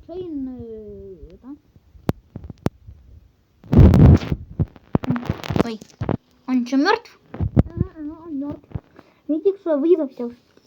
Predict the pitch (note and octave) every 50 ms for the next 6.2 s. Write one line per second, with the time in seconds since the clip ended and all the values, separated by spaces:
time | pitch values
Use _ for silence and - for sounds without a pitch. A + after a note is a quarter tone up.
0 | _ _ _ - F4+ F#4+ F4 D4 C4+ B3 B3 A#3+ A#3+ A#3+ _ _ - _ - _
1 | _ _ _ _ _ - _ _ _ _ _ _ _ - - - - _ _ -
2 | - - _ _ _ _ _ _ - C4 B3 B3 B3 B3 B3 B3+ B3+ - D#4 E4
3 | F#4 F#4 - - G4+ G#4 G#4 G#4+ G4+ - _ _ - - _ _ _ _ - B3
4 | A#3+ B3 B3 B3+ B3+ - C4 B3+ B3+ B3+ B3 B3 C4 C4 C4 C4 C4 - _ _
5 | _ - - - - - - _ - - C#4+ D4+ D4 C4 A3+ A3 A#3 A3+ A#3 A#3+
6 | - G#3+ A3